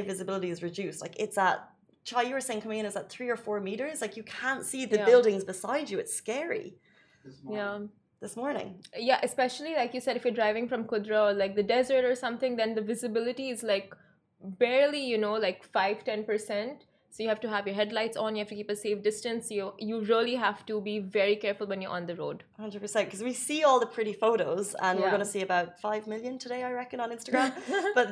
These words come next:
Speaker 1: then, yeah, it's also when you're kind of out a little bit more. I think it seems to be beside Marina, um, beside the sea, coastal areas is fine, but as you get more inland, it's just a lot, a lot trickier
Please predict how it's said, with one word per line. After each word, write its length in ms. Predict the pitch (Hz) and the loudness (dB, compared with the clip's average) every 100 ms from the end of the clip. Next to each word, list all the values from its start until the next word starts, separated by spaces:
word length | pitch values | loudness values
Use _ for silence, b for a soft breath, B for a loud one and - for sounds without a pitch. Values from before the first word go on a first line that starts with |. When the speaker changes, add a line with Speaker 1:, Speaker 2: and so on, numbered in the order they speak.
| 233 | 10
Speaker 1:
then, 220 | 233 233 226 220 135 208 | 10 8 6 2 6 8
yeah, 200 | 180 - | 8 6
it's 120 | - 220 | 6 6
also 220 | 220 220 208 196 208 | 6 6 4 4 2
when 100 | 208 | 2
you're 160 | 202 202 | 2 2
kind 80 | 196 | -2
of 20 | - 190 | 4 4
out 120 | 190 185 | 6 4
a 20 | 190 | 2
little 160 | 220 208 | 2 2
bit 60 | 190 190 | 0 2
more. 120 | 190 | 2
I 20 | 190 | 4
think 120 | 277 285 B B | 0 -2 B B
it 60 | 214 - | -6 0
seems 160 | 339 349 | 0 0
to 80 | 285 | -4
be 40 | 254 | -2
beside 220 | - 233 226 | 2 2 2
Marina, 360 | 208 202 208 226 240 - 185 | -2 -2 2 4 4 2 0
um, 160 | 185 180 180 180 | 0 -2 -8 -6
beside 240 | 190 185 180 | -2 -2 -4
the 60 | - | -8
sea, 160 | 196 196 196 - | -8 -10 -10 -8
coastal 300 | 180 180 180 180 | -8 -4 -2 0
areas 240 | 180 175 | -2 -4
is 80 | 165 - | -8 -2
fine, 160 | 170 180 | -2 -2
but 60 | 175 170 | -2 -4
as 60 | 175 | -2
you 60 | 180 | -2
get 100 | 170 | -2
more 140 | 151 160 | -2 -4
inland, 260 | 156 156 160 - | -4 -4 -6 -12
it's 140 | - 160 | -16 -14
just 140 | - - | -12 -6
a 20 | 160 170 | 0 4
lot, 140 | 175 - | 4 2
a 20 | 165 | 0
lot 160 | 165 165 - - | 2 0 -2 -10
trickier 280 | 170 170 | -8 -6